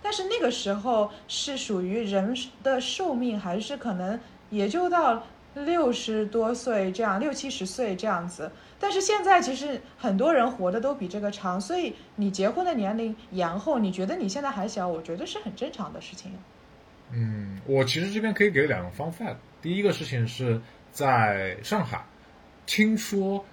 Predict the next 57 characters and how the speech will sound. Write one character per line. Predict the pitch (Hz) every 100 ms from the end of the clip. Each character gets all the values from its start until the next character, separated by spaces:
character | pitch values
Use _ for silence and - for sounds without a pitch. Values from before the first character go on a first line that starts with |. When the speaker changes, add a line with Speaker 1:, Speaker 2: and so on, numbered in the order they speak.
| - - -
Speaker 2:
呃， | 110 101 98 98 110
就 | 127
是 | 123 110 101
差 | - 185
不 | 123
多 | 123 143
适 | 139 214
龄、 | 151 98 92 104
适 | - 156
婚 | 139 156 165 160
的 | 135 110
这 | 98 117
个 | 101
年 | 92 101
龄 | 113 95 101
的 | 98 92
年 | 90 92
轻 | 131
人， | 104 87 87 - - - 107
呃， | 101
他 | 113 139
们 | 131
一 | 131
般， | 123 127 123 131 127 131 - - -
这 | 165
个 |
人 | 117 117
群 | 175
里 | 117
面， | 90
其 | 90
实 | 117
他 | 127
们 | 127
一 | 135
般 | 127 131 131
的 | 120 104 101
初 | - 180
次 | 180 170 120
结 | - 156
婚 | 131 139
的 | 131
年 | 104 104
龄， | 98 87 95 - - - -
呃， | 95 95 101
都 | 139 131
是 | 127 117
百 | 101 95
分 |
之 | 117
百 | 123 92 -
在 | 113 92 90
三 | 101 - 120
十 | 117 117
岁 | 107
之 | 120
后。 | 120 131